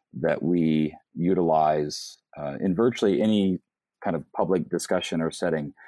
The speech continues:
And, uh, it, you know, it speaks to, uh, some, some themes like seeking understanding, expect and explore conflicting viewpoints, right? Giving people opportunities to speak, but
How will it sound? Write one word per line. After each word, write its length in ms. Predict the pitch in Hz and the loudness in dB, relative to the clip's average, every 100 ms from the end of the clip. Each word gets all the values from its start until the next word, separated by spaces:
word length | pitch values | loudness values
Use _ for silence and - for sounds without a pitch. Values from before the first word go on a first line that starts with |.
| - - | -18 -2
And, 340 | 131 131 127 117 _ - _ _ - | 2 4 4 0 _ -20 _ _ 0
uh, 200 | 90 92 | 2 2
it, 180 | 107 104 | 2 0
you 80 | 110 | 2
know, 100 | 104 | 2
it 80 | 104 | 0
speaks 320 | - 139 117 | 2 0 2
to, 360 | - 98 87 90 _ - | 2 2 2 0 _ -6
uh, 140 | 90 | -4
some, 300 | 87 98 90 - | -2 -2 -2 -4
some 200 | - 98 | -4 -2
themes 340 | 87 95 92 80 | 0 2 2 2
like 200 | 82 78 | 0 0
seeking 360 | - 98 95 | -2 0 0
understanding, 840 | 80 73 - 135 131 127 123 110 - | 0 -2 -2 0 4 4 4 2 0
expect 540 | - - 110 101 - | -6 0 0 0 -6
and 120 | - 85 | -4 -4
explore 400 | - - 95 87 | -4 -2 0 0
conflicting 500 | 85 - 82 - 73 | -4 -6 -6 -6 -2
viewpoints, 640 | 113 131 - 123 117 - | 2 2 0 2 2 0
right? 140 | 85 - - | -4 -6 -2
Giving 260 | 98 90 90 | 0 0 0
people 260 | 92 82 | -2 -2
opportunities 560 | 80 - - 82 76 - | -2 -6 -8 -6 -6 -10
to 80 | - | -18
speak, 500 | - 127 113 110 - _ - - _ | -6 0 2 0 -6 _ -20 -20 _
but 100 | - | -4